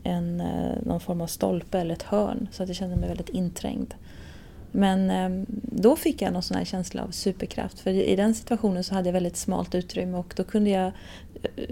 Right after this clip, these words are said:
se hur jag själv tog upp mitt ena ben, liksom, nästan så att jag gick upp i s-, vad som en split eller vad säger man, <laughs> rakt upp sådär. Och det var ganska häftigt att, att det gick.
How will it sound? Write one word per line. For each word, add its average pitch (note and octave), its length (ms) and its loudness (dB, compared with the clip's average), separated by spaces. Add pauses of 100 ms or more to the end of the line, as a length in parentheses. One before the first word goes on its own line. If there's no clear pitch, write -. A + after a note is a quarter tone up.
(120)
se A#3+ 340 6
hur G#3 80 10
jag F#3 100 8
själv G3+ 200 4
tog G3 220 2
upp G#3+ 200 4
mitt F#3+ 160 2
ena F#3 240 2
ben, G3 340 4
liksom, F#3+ 300 -4
nästan F#3 240 2
så F#3 100 2
att F3+ 120 -2
jag - 100 4
gick F#3 320 2
upp F#3 220 -2
i G3 40 4
s-, - 240 -6
vad F#3+ 120 2
som G#3 120 -4
en G3 60 -2
split - 520 0
eller G3 300 2
vad G3 160 0
säger G3 160 0
man, G3+ 80 10 (260)
<laughs> - 480 0
rakt G3+ 300 8
upp A#3+ 180 8
sådär. G3 220 4
Och F3+ 60 6
det A3 80 6
var F4 120 4
ganska C#4 240 -2
häftigt - 440 -8
att, - 220 -12 (640)
att - 160 -2
det - 80 4
gick. - 480 -2